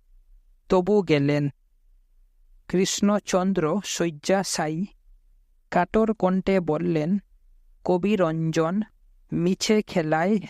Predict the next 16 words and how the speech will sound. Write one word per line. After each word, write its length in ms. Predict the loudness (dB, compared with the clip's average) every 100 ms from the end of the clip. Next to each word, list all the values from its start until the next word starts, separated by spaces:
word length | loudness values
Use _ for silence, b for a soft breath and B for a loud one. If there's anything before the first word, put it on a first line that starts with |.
| -4
দিন 400 | 0 2 4 4
গেল।" 380 | 2 0 0 -2 -8 -20 -20 _ -20 _ _ _ -20 _ _ _ _
এই 240 | 2 2 2
কথায় 480 | 2 0 0 -2 -2 -4 _ _ -14
সাধক 520 | -6 -4 0 -2 -4 -8
কবির 540 | -2 0 2 2 0 -6 _ -4
মনে 560 | 0 0 0 0 -2 -4 -6
ভাব 360 | -4 -2 0 0
এলো। 320 | -2 -2 -4 -6 _ _ _ _ -20 _
তিনি 420 | 0 2 4 2 -2 -2 0
গান 280 | 0 2 0
ধরলেন, 600 | 2 2 2 0 -2 -6 -14 _ _ _ _ _ _ _ _ _ _ -4
"মা 400 | -2 0 0 -2
আমার 460 | -2 -2 0 0 0 -4
খেলান 540 | -4 -2 0 0 2 0 0 -2
হলো, 380 | 0 2 0